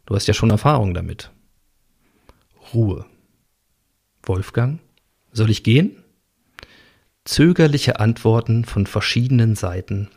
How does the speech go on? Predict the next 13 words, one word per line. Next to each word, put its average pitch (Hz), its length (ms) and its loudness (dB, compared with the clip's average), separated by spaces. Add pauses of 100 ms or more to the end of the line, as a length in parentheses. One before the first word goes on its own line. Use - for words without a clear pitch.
(140)
dass - 200 -6
er 117 180 0
bleiben - 480 -8
soll. - 280 -14 (1040)
So. - 200 -20 (960)
Was - 520 -4 (540)
beschreibt - 680 0
diese 113 200 2
Situation 107 720 0
aus - 260 -2
deiner 131 380 0
Sicht - 460 -4 (180)
heute? 120 480 0